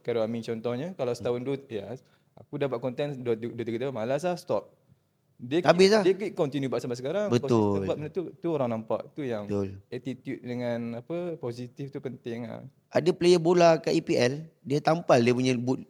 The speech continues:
Speaker 2: logo tutup. Sebab dia kata apa? "Brand tak bayar aku, buat apa aku nak
Speaker 1: Betul.
Speaker 2: tunjuk brand dia?"
Speaker 1: Betul.
Speaker 2: Simple.
Speaker 1: Hmm.
Speaker 2: Kalau brand tak bayar kau, brand tak bagi barang,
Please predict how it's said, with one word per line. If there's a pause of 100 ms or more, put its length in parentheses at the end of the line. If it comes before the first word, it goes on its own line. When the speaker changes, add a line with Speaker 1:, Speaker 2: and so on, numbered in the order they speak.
(260)
Speaker 2:
logo
tutup.
Sebab
dia
kata
apa? (260)
"Brand
tak
bayar
aku,
buat
apa
aku
nak
Speaker 1:
Betul.
Speaker 2:
tunjuk
brand
dia?"
Speaker 1:
Betul.
Speaker 2:
Simple.
Speaker 1:
Hmm. (400)
Speaker 2:
Kalau
brand
tak
bayar
kau,
brand
tak
bagi
barang,